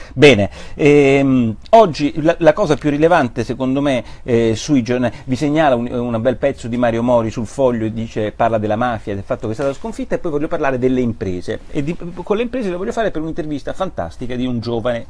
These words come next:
industriale che ha ruolo in Confindustria e che si chiama Giordano Riello. È un ragazzo, un under trenta, mi sembra, che è a guida dei giovani industriali del Triveneto. La cosa che mi stupisce di Giordano Riello è che c'è ancora un,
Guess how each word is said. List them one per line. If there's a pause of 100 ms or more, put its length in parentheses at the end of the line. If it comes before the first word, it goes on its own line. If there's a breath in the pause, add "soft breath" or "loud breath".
industriale
che
ha
ruolo
in
Confindustria (220 loud breath)
e
che
si
chiama
Giordano
Riello. (440)
È
un
ragazzo,
un
under
trenta, (200 soft breath)
mi
sembra,
che
è
a
guida (280 loud breath)
dei
giovani (280 loud breath)
industriali
del
Triveneto.
La
cosa
che
mi
stupisce
di
Giordano
Riello
è
che (120)
c'è
ancora
un,